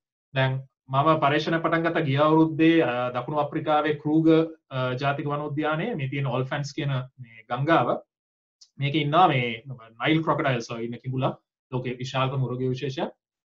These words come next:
මොවුන්ටත් මේ විදිහ ප්‍රශ්නයක් තියෙනවා මේ පැලෑටියක් හින්දා.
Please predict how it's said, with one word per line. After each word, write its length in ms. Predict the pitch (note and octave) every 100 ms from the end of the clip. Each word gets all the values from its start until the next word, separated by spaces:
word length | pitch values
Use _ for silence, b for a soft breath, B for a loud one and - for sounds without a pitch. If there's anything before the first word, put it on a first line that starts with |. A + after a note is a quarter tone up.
| D3
මොවුන්ටත් 380 | G3 A#3 B3+ A3+
මේ 140 | G3+
විදිහ 180 | G3+ A3
ප්‍රශ්නයක් 400 | F3 - A3+ -
තියෙනවා 240 | F#3 A3+
මේ 160 | G3 D#3+
පැලෑටියක් 520 | D3 D3 D3+ D#3 C3 -
හින්දා. 300 | G#2+ -